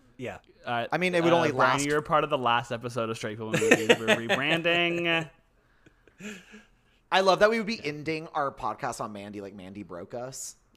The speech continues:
Speaker 1: Right.
Speaker 3: And now we have to do a
Speaker 2: <laughs>
Speaker 3: podcast
Speaker 2: Yeah.
Speaker 3: on full frontal male nudity.
Speaker 2: I know that we talked about Mandy for a grand total of eight minutes.
Speaker 1: But honestly,
Speaker 3: I
Speaker 1: that's
Speaker 3: mean, what
Speaker 1: very
Speaker 3: was there to
Speaker 1: on-brand
Speaker 3: talk
Speaker 1: for y'all.
Speaker 3: about?
Speaker 2: Yeah.
Speaker 3: Nick Cage is much
Speaker 2: <laughs> I
Speaker 3: more
Speaker 2: mean, that's how much
Speaker 3: interesting.
Speaker 2: movie is in the movie, Mandy.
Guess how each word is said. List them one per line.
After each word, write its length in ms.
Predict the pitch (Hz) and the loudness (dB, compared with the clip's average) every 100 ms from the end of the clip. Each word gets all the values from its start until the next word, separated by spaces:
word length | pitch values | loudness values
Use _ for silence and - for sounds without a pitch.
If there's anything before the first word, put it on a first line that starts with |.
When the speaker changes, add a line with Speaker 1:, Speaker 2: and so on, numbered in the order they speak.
| _ | _
Speaker 1:
Right. 120 | 139 135 | -6 -4
Speaker 3:
And 80 | |
now 140 | 123 113 | -4 -2
we 60 | - | -2
have 60 | |
to 40 | 226 | 0
do 120 | 147 | 0
a 40 | |
Speaker 2:
<laughs> 0 | |
Speaker 3:
podcast 500 | - - 240 139 - | 2 2 2 0 -2
Speaker 2:
Yeah. 60 | - | -2
Speaker 3:
on 80 | 117 | -4
full 180 | - 110 | -4 -8
frontal 320 | 117 107 107 | -8 -10 -12
male 180 | 95 76 | -10 -12
nudity. 460 | 78 73 69 73 160 - _ _ _ - - 151 | -12 -12 -12 -12 -14 -20 _ _ _ -20 -2 2
Speaker 2:
I 120 | 170 | 6
know 80 | 233 | 6
that 100 | 262 | 4
we 80 | |
talked 220 | 240 143 143 | 2 0 2
about 140 | 123 | -2
Mandy 240 | 113 113 | -2 -4
for 180 | 113 113 | -2 -2
a 140 | 110 110 | -2 -4
grand 440 | 117 123 120 117 | -6 -2 0 0
total 260 | 127 117 110 | -4 -4 -4
of 120 | 117 - | -4 -8
eight 180 | 110 104 | -10 -12
minutes. 560 | 95 - - 147 156 - - _ _ _ _ _ _ _ | -14 -14 -6 -4 -4 -6 -18 _ _ _ _ _ _ _
Speaker 1:
But 120 | 151 165 | -4 -2
honestly, 320 | 214 - 180 | -4 -4 0
Speaker 3:
I 60 | |
Speaker 1:
that's 120 | 165 294 | 0 2
Speaker 3:
mean, 40 | |
what 60 | - | 2
Speaker 1:
very 120 | 269 | 4
Speaker 3:
was 160 | 285 - | 4 4
there 120 | 294 | 2
to 60 | 294 | 0
Speaker 1:
on-brand 100 | 214 | 2
Speaker 3:
talk 200 | 190 208 | 2 4
Speaker 1:
for 40 | |
y'all. 60 | 262 | 2
Speaker 3:
about? 440 | 185 117 90 67 - | 2 2 0 -2 -6
Speaker 2:
Yeah. 140 | 120 | -6
Speaker 3:
Nick 120 | - - | -6 -4
Cage 300 | 156 147 180 | -4 -2 -2
is 100 | 151 | -4
much 140 | 147 | 2
Speaker 2:
<laughs> 40 | |
I 60 | 294 | 4
Speaker 3:
more 100 | 226 | 4
Speaker 2:
mean, 100 | 220 | 4
that's 220 | 196 247 | 6 6
how 60 | 339 | 4
much 140 | 302 | 2
Speaker 3:
interesting. 220 | 196 165 | 2 2
Speaker 2:
movie 260 | 165 147 135 | 4 4 4
is 140 | 131 | 2
in 160 | 135 123 | 2 0
the 60 | 117 | -2
movie, 260 | 113 101 | -4 -6
Mandy. 380 | 98 90 80 | -12 -14 -16